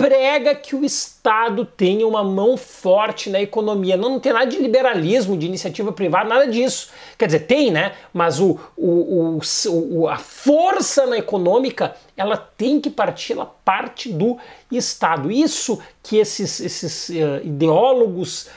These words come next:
mercantilistas, eles vão defender. Embora, cara, isso é importante de dizer,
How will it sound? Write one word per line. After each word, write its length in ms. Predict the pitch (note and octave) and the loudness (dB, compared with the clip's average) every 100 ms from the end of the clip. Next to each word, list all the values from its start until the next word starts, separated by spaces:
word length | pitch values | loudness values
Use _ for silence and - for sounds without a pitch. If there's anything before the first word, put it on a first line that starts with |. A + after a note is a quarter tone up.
| - | -10
mercantilistas, 1120 | F3 D#3+ - E3+ - D3+ G3 B3 - - - - _ _ | -4 -2 -2 -4 -4 -2 -2 -2 -4 -6 -6 -14 _ _
eles 340 | - G#3 B3 D#3 | -4 -2 -2 -2
vão 260 | E3+ G3+ | -2 -2
defender. 380 | G#3 A#3 A#3+ F#3+ | -2 -2 0 0
Embora, 720 | D#4+ D#4+ D3+ C3 F3 C4 A#3+ D#3+ | 2 2 4 4 4 4 2 -2
cara, 320 | C#3+ B2 D3 | -4 -2 -2
isso 180 | D#3 B3 | -2 -2
é 40 | |
importante 440 | A3 A3+ A#3 - | -2 -2 -4 -4
de 120 | - C#4 | -10 -6
dizer, 560 | A#3 D3+ D#3+ G3+ - | -4 0 2 2 0